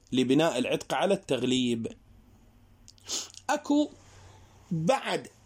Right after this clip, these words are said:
ل-، لأصحاب هذا الوجه، إحنا هسه أشكلنا عليهم، خلينا نجي ننصفهم، وأتمنى يعني يكون الطالب ينقدح بذهنه هيك شيء.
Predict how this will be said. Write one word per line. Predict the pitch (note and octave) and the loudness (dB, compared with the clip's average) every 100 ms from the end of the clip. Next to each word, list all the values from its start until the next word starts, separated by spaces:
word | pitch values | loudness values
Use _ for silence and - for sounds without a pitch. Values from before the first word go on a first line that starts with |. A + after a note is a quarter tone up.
| - | -2
ل-، | F3 F#3 - | 0 2 2
لأصحاب | F#3 F#3 G3 - G3 D#3+ | 0 2 -2 0 0 2
هذا | F3+ E3+ | 4 4
الوجه، | F3 F#3 C3+ - | 4 4 2 0
إحنا | F#3 G3+ | 2 2
هسه | - A3 | 2 0
أشكلنا | G#3 - B3 A#3+ | 0 0 0 2
عليهم، | A3+ B3+ B3+ A#3 | 0 2 2 2
خلينا | A#3 G#3 G#3+ | 2 4 4
نجي | A#3 A#3 | 4 4
ننصفهم، | A#3 A3 - C4+ - D#3 - - - - - - - - | 2 2 0 -6 -6 -6 -6 -16 -20 -20 -20 -20 -20 -6
وأتمنى | - F3 G3 A3 C4 | -2 0 2 2 4
يعني | C4 F3 E3+ | 2 2 -2
يكون | E3+ D#3+ | 0 2
الطالب | D#3 - G3 G3+ E3 | 0 0 0 0 2
ينقدح | G3 G3+ F#3 D#3+ | 2 2 2 0
بذهنه | D3 D#3 E3+ D3 | -2 2 4 2
هيك | B2 | 0
شيء. | - G#2 - | -4 -8 -10